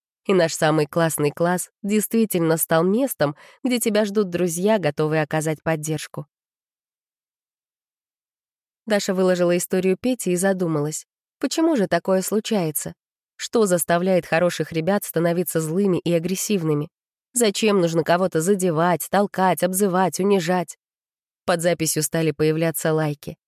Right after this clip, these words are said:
Подписчики ставили и огоньки, и разбитые сердечки. Даша смотрела, как растет их число, и вдруг неожиданно для самой себя решилась.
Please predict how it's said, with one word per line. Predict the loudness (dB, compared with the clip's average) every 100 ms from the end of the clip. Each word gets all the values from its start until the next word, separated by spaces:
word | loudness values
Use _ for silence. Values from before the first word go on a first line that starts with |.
| _
Подписчики | -2 -2 -2 -4 -4 -4
ставили | -2 0 0 0
и | 0 2
огоньки, | 2 2 0 -2 -2 0
и | 2
разбитые | 2 -2 -2 -2
сердечки. | -2 -2 -2 0 -2 -2 -10 -12 _ _ _ -4
Даша | -2 0 0
смотрела, | 0 0 2 2 0
как | 0
растет | 0 -2 -2 -2
их | -2
число, | -2 -4 0 0
и | 0
вдруг | 0 -2 0
неожиданно | 2 2 2 2 0
для | 0 -2
самой | 0 2 0
себя | 0 0 0
решилась. | 0 0 0 2 0 -6